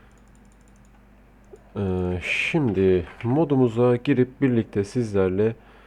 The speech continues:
göreceğiz. Demokrasinin Kılıcı farklı bir, e, dünyada, öyle kafadan yarattığımız bir dünyada bir mod diye geçiyordu.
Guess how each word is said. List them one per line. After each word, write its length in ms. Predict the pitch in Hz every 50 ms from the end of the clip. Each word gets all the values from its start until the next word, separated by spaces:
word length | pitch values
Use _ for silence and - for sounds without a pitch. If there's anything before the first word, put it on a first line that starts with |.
| - - - - - - - - - -
göreceğiz. 760 | 98 90 104 131 123 110 98 92 104 110 117 - - - - - - - _ _ -
Demokrasinin 520 | 113 131 123 127 123 - 120 101 113 101
Kılıcı 280 | - 117 98 98 107 120
farklı 440 | - - 170 170 165 - - 165 151
bir, 340 | 156 151 151 - - - - - _ - -
e, 60 | 104 104 - 104 101 101 101 101 101 98 101 107
dünyada, 520 | 139 143 135 131 120 107 95 92 92 110
öyle 240 | 113 110 98 107 -
kafadan 340 | - 131 - - 98 110 110
yarattığımız 640 | 113 120 117 107 101 - - 104 95 92 92 - 101
bir 200 | 101 95 90 98
dünyada 580 | 123 127 120 110 101 92 92 90 117 131 135 135 - - - - - - - - - - - - - - - -
bir 200 | - - 139 147
mod 320 | 127 110 107 117 139 147 - - - -
diye 200 | 110 110 123 135
geçiyordu. 880 | 127 120 113 - - - 127 107 98 92 90 85 107 123 143 143 -